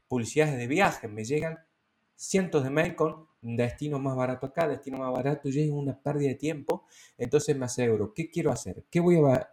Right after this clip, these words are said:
cuándo voy a viajar? ¿Qué quiero viajar si es que puedo? Y me, me, me enfoco en un solo único viaje y busco sobre todo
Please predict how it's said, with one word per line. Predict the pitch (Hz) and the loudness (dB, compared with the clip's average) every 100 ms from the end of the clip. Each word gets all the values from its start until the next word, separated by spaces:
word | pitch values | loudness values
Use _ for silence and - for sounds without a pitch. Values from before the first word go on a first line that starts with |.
| - | 2
cuándo | 180 185 | 4 6
voy | 165 151 | 6 8
a | |
viajar? | 135 127 110 - | 6 4 -2 -4
¿Qué | 127 | -4
quiero | - 151 | 2 6
viajar | 139 120 160 | 6 6 0
si | 156 131 | -2 -8
es | 120 | -8
que | 117 | -4
puedo? | 180 190 240 - _ _ _ _ | 0 2 0 -4 _ _ _ _
Y | 131 | -8
me, | 135 139 139 139 | -4 -2 -2 -6
me, | 131 123 117 113 110 117 | -4 -2 0 -2 -4 -6
me | 127 | -6
enfoco | 123 160 151 | -4 -6 -4
en | 143 | -4
un | 143 135 | -4 -4
solo | - 147 143 | 0 2 0
único | - 147 143 170 | -2 -4 -4 0
viaje | 202 - 180 | 0 0 -6
y | 127 113 | -6 -6
busco | 127 - 143 | -6 -4 -6
sobre | - - - | 0 -2 0
todo | 131 135 | -2 -2